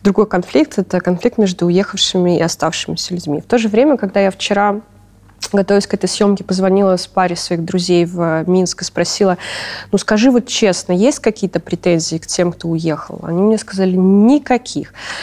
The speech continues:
Но, тем не менее, постоянно появляются какие-то свидетельства в Фейсбуке, там, в пабликах, в обсуждениях того, что этот конфликт существует. Так он существует в реальности, на ваш взгляд, или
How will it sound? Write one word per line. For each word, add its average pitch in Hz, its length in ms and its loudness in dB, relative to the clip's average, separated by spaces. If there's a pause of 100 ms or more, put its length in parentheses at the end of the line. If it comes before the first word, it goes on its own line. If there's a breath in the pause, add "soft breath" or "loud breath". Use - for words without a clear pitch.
(280 loud breath)
Но, 220 140 4
тем 233 180 0
не 247 40 4
менее, 311 220 6
постоянно 220 480 -2
появляются 185 520 -2
какие-то - 260 -10
свидетельства 180 680 -2
в - 60 -16
Фейсбуке, 214 640 2
там, 175 200 -4
в - 100 -20
пабликах, 226 520 0
в - 40 -10
обсуждениях 202 600 -2
того, 185 180 -2
что - 200 -8
этот - 160 -4
конфликт - 340 -6
существует. - 560 -8
Так 170 140 -6
он 240 120 2
существует - 600 -2
в - 60 -4
реальности, 175 500 -2
на 170 80 -2
ваш 165 140 -2
взгляд, 214 380 -2
или 202 360 0